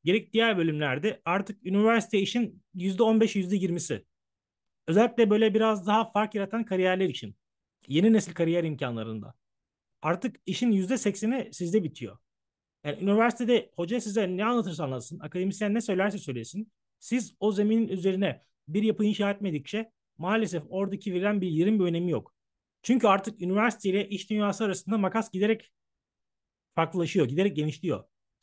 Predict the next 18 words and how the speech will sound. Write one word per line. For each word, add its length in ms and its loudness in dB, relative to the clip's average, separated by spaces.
Dolayısıyla 460 2
bu 100 0
dünyada 560 0
sizin 480 -2
üniversite 500 2
ile 160 -2
iş 200 -4
dünyası 360 0
arasında 480 -4
ya 120 -2
da 60 0
akademi 320 -2
arasında, 540 0
akademi 340 4
ile 300 2
danışmanlık 340 4
merkezleri 420 0
arasında 460 -2